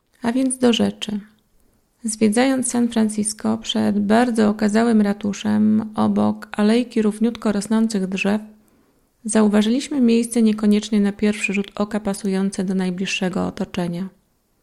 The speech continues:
Nie wyglądało na uporządkowane, a dookoła leżały pakunki, z których wystawała słoma.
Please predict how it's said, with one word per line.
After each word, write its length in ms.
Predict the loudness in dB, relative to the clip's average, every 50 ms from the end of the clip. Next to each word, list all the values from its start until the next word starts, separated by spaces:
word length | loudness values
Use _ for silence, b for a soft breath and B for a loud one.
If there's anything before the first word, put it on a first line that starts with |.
| _ _ _ _ _ _ _ _ _ -2
Nie 100 | 0 2
wyglądało 540 | 2 4 4 4 4 4 4 4 4 6 4
na 140 | 4 4
uporządkowane, 920 | 2 0 -2 0 2 2 0 0 0 -2 0 0 0 0 0 0 -2 -2 -4 b b b b b b b b -2
a 80 | 0
dookoła 340 | 0 0 0 0 2 2 4
leżały 340 | 4 4 4 4 4 4 2
pakunki, 500 | 2 0 -2 0 0 0 0 0 -2 -6
z 80 | -8
których 340 | -6 -4 -4 -2 0 0 0
wystawała 680 | 0 -2 -4 -4 -6 -4 -2 -2 -2 -2 -2 -4 -4 -6 -8 -12 _ _ _ _ -18
słoma. 580 | -14 -10 -8 -2 0 2 4 4 4 4 2 0